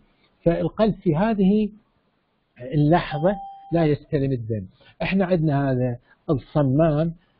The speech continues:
هذا الصمام ينفتح عندما ينقبض القلب، ينفتح هذا الصمام حتى الدم يندفع إلى ال-، الأبهر، إلى الشريان الأبهر، إلى الأيورتا. هذه ال-،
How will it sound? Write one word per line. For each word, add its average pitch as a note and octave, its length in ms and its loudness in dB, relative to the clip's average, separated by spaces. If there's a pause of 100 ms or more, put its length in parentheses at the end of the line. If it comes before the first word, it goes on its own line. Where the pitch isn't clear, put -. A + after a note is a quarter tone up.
هذا E3+ 200 2
الصمام E3+ 600 0
ينفتح E3 800 0
عندما C3 480 -2
ينقبض E3 540 0
القلب، D3+ 420 -2 (360)
ينفتح F3 580 -2
هذا C3 140 -4
الصمام C#3 500 -4
حتى - 360 -6
الدم E3+ 340 2
يندفع G3+ 560 2 (420)
إلى D#3+ 440 4 (880)
ال-، B2 840 -4 (100)
الأبهر، - 480 -2 (240)
إلى C#3 100 2
الشريان C3+ 500 0
الأبهر، D3 440 -4 (100)
إلى C3 140 4
الأيورتا. C3+ 440 2 (1500)
هذه A#3+ 480 2
ال-، F3 220 -2